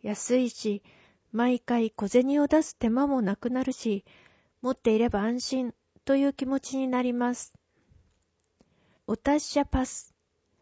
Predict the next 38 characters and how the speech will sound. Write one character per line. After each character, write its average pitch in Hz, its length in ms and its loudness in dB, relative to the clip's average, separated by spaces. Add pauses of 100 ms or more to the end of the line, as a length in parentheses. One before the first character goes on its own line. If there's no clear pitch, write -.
(540)
コ 254 100 4
ミ 294 140 4
ュ - 100 6
ニ 294 60 -2
テ 311 100 0 (120)
ィ - 40 4
バ 311 120 6
ス 220 140 -2
限 208 220 0
定。 202 340 -4 (560)
コ - 100 -6
ミ 254 140 0
ュ - 40 2
ニ 294 100 0
テ 302 220 4
ィ 285 40 4
バ 285 140 4
ス 202 340 0
全 269 260 4
路 302 140 4
線 226 300 0
で 185 320 -2
乗 214 140 0
り 285 140 6
降 277 100 8
り 214 100 2
自 190 240 -4
由。 220 320 4 (500)
対 247 220 2
象、 226 360 2 (280)
六 214 240 -4
十 277 180 4
五 294 100 4
歳 302 260 4
以 - 20 2
上 269 180 2
の 214 140 0
方。 185 340 -6